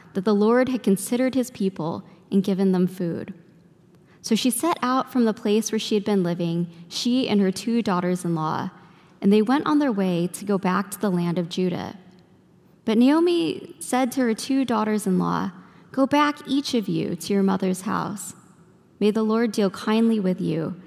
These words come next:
as you have dealt with the dead and with me. The Lord grant that you may find security,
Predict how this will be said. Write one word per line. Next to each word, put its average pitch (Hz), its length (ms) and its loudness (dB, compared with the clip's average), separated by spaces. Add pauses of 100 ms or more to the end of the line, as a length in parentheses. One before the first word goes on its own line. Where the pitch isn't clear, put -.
(160)
as 190 220 0
you 208 80 2
have 196 180 0
dealt 190 240 0
with 190 140 -4
the 175 100 0
dead 185 460 -2 (240)
and 190 100 -2
with 180 160 0
me. 180 380 -2 (680)
The 208 120 2
Lord 240 260 2
grant 190 400 0
that - 80 -4
you 196 80 4
may 185 160 4
find 180 300 2
security, 180 760 -4